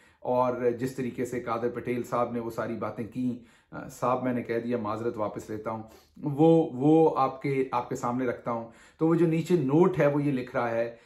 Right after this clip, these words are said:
कि, अ, वो, वो बहुत ही टेंशन में थे, वो बहुत ही गुस्से में थे और, अ, उन, वो इनअप्रोप्रिएट इशारे कर रहे थे,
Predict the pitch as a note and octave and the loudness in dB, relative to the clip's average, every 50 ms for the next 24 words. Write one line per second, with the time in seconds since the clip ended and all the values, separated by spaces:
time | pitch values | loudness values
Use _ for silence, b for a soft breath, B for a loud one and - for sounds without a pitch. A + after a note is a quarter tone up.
0 | B B B _ - C#3+ C#3 C#3 C#3 C3+ C3 C3+ C3 C3+ C3 B2+ G#2+ A#2+ B2+ C#3 | B B B _ -2 -2 0 0 0 0 -2 -2 -2 -4 -4 -4 -4 -4 -4 -2
1 | C#3+ C#3 C3+ C3+ C3+ - - - B2 C3+ C#3 C3 A#2 A#2 G#2+ A2+ B2 C3 D3 C3+ | -2 -2 -2 -2 -4 -6 -6 -6 -4 -2 -2 -2 -2 -2 -4 -4 -4 -4 -4 -2
2 | C3 B2 A#2 - - C3 B2+ B2+ C3+ C3+ D3+ D#3+ E3 E3 - _ _ _ _ _ | -2 -2 -4 -4 -4 -4 -4 -2 -2 -2 -2 -4 -4 -4 -8 _ _ _ _ _
3 | _ _ _ _ - C3+ - B2 A#2+ C#3 D3 D#3+ D#3+ - E3 C#3+ C#3 - - D#3 | _ _ _ _ -6 -4 -2 0 0 0 0 0 -2 -2 -2 -4 0 2 2 4
4 | C3 A2+ F#2+ - - F2+ G2 - - _ _ _ _ b b b b b b b | 4 2 -2 -6 -10 -12 -14 -14 -18 _ _ _ _ b b b b b b b
5 | - C3 C3+ C#3 C#3+ C#3+ C#3+ C#3+ C#3+ C#3 C#3+ C#3+ C#3+ C#3+ C#3+ C#3+ C#3+ - - C#3 | -2 0 2 4 4 6 6 4 4 2 0 2 2 2 2 2 -2 -2 -4 -8
6 | C#3 C#3 C#3+ C#3+ C#3 - C#3+ C#3+ C#3+ - - G3 G3+ G3 F#3+ - D3+ - D#3 D#3+ | -6 -2 -2 -2 -2 -2 -2 -2 -2 0 0 2 2 4 2 0 -2 0 0 0
7 | D3+ - C#3+ C#3+ C#3+ C3+ - - - - A#2+ A2+ G#2+ G#2 - - F#2+ E2+ F#2+ F2+ | 0 0 -2 -2 -2 -2 -2 -8 -4 -4 -4 -2 -2 -4 -6 -8 -8 -8 -8 -10
8 | F2 - - - | -10 -12 -16 -18